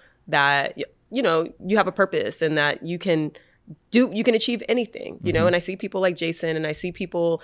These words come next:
Speaker 1: that are, like, super, that, that, that just do so well for themselves. And that's
Speaker 2: Mm-hmm.
Speaker 1: because y-, they have a different mindset.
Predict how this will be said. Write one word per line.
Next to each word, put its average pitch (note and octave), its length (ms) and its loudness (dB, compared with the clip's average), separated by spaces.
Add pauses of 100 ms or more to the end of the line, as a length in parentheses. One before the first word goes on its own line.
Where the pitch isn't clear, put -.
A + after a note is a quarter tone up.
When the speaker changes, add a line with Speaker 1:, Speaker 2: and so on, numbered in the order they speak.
(160)
Speaker 1:
that D#3+ 100 0
are, D#3+ 60 2
like, D3+ 180 -2
super, G3 720 2 (240)
that, F3+ 160 2
that, B3+ 260 0
that C#4 140 8
just E4 160 0
do C4 80 0
so C#4 260 6
well G#3 240 8
for F#3 100 0
themselves. C#3+ 540 -2
And F3+ 80 0
that's G3 160 2
Speaker 2:
Mm-hmm. G#3+ 60 -4
Speaker 1:
because G3+ 400 0 (280)
y-, G3+ 140 -10 (240)
they A3+ 140 6
have B3 160 6
a A3+ 40 2
different A3 280 4
mindset. A#3 480 0